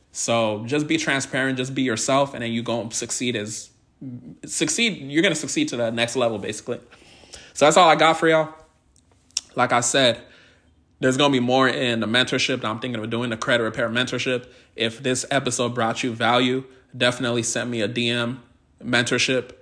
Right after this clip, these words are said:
Like I said, it's gonna, it's probably gonna be, like, fifteen hundred dollars. I'm gonna take maybe a couple people, and, uh, we gon-, we gonna go, we gonna dive deeper in, in terms of these topics. And I came up with, like, a framework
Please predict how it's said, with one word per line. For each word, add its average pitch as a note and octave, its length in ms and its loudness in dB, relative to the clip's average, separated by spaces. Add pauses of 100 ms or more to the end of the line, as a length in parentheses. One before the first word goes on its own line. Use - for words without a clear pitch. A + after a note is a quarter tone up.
(320)
Like A#2+ 140 2
I A#2 80 4
said, C3 120 4
it's A#2+ 100 2
gonna, A#2 220 0
it's A2+ 80 -4
probably B2 280 2
gonna A2+ 120 -4
be, A#2+ 60 -4
like, G2 160 -4
fifteen B2+ 240 -6
hundred A#2 220 -4
dollars. B2 400 0 (200)
I'm G#2 80 -6
gonna A2+ 140 -2
take A2+ 220 0
maybe A2+ 560 -2
a B2 80 -6
couple A#2+ 260 -2
people, C3 460 -2
and, A2+ 400 -4
uh, G2+ 320 0
we A#2 80 0
gon-, A2+ 400 -4 (360)
we C#3 100 0
gonna D3 140 6
go, C3 120 6
we D#3 140 4
gonna D3 180 6
dive B2+ 260 6
deeper C#3+ 360 2 (340)
in, A#2 140 -8 (180)
in B2 100 -4
terms A#2+ 240 -2
of A2 60 -4
these A2 160 -4
topics. C3 480 2
And A2+ 320 -2
I A2 140 0
came C3+ 240 -2
up B2 140 -2
with, A2+ 140 -4
like, F#2+ 160 -4
a A#2 60 -8
framework C3 580 -6